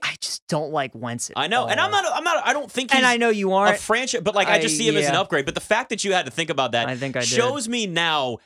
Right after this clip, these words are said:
Speaker 2: how low you are on Carson Wentz.
Speaker 1: Uh, Nick,
Speaker 2: That
Speaker 1: I,
Speaker 2: you
Speaker 1: I
Speaker 2: had to
Speaker 1: think
Speaker 2: think.
Speaker 1: he's
Speaker 2: I would, I thought that was
Speaker 1: awful.
Speaker 2: gonna be easy for you.
Speaker 1: I,
Speaker 2: Like,
Speaker 1: I think
Speaker 2: okay,
Speaker 1: he's
Speaker 2: he's at
Speaker 1: awful.
Speaker 2: least better than Zach Wilson.
Speaker 1: Yeah, I
Speaker 2: Apparently
Speaker 1: would,
Speaker 2: not.
Speaker 1: I would probably t-, I would take Wentz, but,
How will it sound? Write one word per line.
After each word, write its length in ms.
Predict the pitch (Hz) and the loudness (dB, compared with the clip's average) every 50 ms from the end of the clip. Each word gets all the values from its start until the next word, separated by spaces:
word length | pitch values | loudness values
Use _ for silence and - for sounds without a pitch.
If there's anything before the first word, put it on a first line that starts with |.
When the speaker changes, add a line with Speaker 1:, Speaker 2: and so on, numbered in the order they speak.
| _ _ | _ _
Speaker 2:
how 260 | - - 185 208 214 | -4 -2 0 2 2
low 680 | 214 202 190 180 175 175 180 170 147 123 110 98 92 - _ _ | 0 0 0 0 0 0 0 0 0 -2 -2 -4 -6 -10 _ _
you 220 | - 127 156 170 - | -6 -4 -4 -4 -2
are 480 | - 160 156 151 143 135 120 117 - _ _ _ _ - | 0 0 0 0 0 0 -2 -4 -6 _ _ _ _ -4
on 180 | 131 143 143 131 | -2 -2 -2 -4
Carson 460 | - - - 127 120 - 131 110 107 | -4 -2 -2 -2 -2 -4 -4 -4 -4
Wentz. 480 | 107 104 87 71 - - - - - - _ _ _ _ | -4 -4 -6 -6 -8 -8 -8 -10 -12 -18 _ _ _ _
Speaker 1:
Uh, 80 | 101 - - | -14 -12 -12
Nick, 320 | - 139 127 131 123 110 - | -10 -8 -8 -6 -8 -8 -4
Speaker 2:
That 160 | - 185 - | -2 0 0
Speaker 1:
I, 20 | |
Speaker 2:
you 60 | - 226 | 2 2
Speaker 1:
I 20 | - | 2
Speaker 2:
had 120 | 277 285 | 2 2
to 60 | 220 | 0
Speaker 1:
think 100 | 165 139 | -2 0
Speaker 2:
think. 200 | - 269 226 127 | 0 0 0 0
Speaker 1:
he's 80 | 117 - | 0 0
Speaker 2:
I 40 | 240 285 | 0 0
would, 200 | 269 - - - | 0 -4 -2 -2
I 140 | 190 196 | -2 2
thought 160 | 135 277 - - | 2 2 4 2
that 100 | 202 160 | 0 0
was 60 | 165 | -2
Speaker 1:
awful. 40 | - | -4
Speaker 2:
gonna 100 | 180 160 | -4 -2
be 140 | 143 135 - - | -2 -4 -4 -4
easy 280 | 196 226 226 190 185 156 | -4 -4 -4 -2 -4 -4
for 120 | 127 - | -4 -2
you. 60 | 156 156 | 0 2
Speaker 1:
I, 60 | 156 - | 2 4
Speaker 2:
Like, 80 | 160 | 4
Speaker 1:
I 60 | 156 165 190 | 4 2 2
think 120 | 170 156 | 2 2
Speaker 2:
okay, 80 | 160 143 | 0 0
Speaker 1:
he's 80 | 113 98 | -2 -2
Speaker 2:
he's 460 | - - 160 147 147 143 135 - 156 | -2 -2 0 0 2 0 -2 -2 -4
at 20 | - | -6
Speaker 1:
awful. 80 | 120 | -4
Speaker 2:
least 240 | 117 190 208 - - | -4 -4 -4 -4 -2
better 260 | 127 151 170 170 165 | -2 0 0 0 0
than 140 | 156 156 143 | -2 -4 -4
Zach 300 | 120 147 151 151 147 - | -2 0 0 0 -2 -2
Wilson. 180 | 139 175 240 254 | 0 2 4 6
Speaker 1:
Yeah, 100 | 254 254 | 6 6
I 20 | |
Speaker 2:
Apparently 300 | 254 262 277 330 359 349 175 | 6 6 4 4 4 4 0
Speaker 1:
would, 60 | 190 | 0
Speaker 2:
not. 100 | - - | 2 4
Speaker 1:
I 80 | 269 294 | 4 4
would 140 | 277 220 - | 4 2 2
probably 400 | - 190 170 170 175 175 170 - | 2 2 4 4 2 0 -2 -4
t-, 100 | - - - | -6 -2 2
I 100 | 196 220 | 2 2
would 140 | 202 185 - | 2 0 0
take 240 | - 160 147 - 131 | -2 -2 -2 -2 -4
Wentz, 400 | 120 135 135 135 135 - - - | -4 -4 -4 -4 -2 -4 -4 -6
but, 400 | - - 143 135 127 127 - | -4 -2 -2 -2 0 -2 -4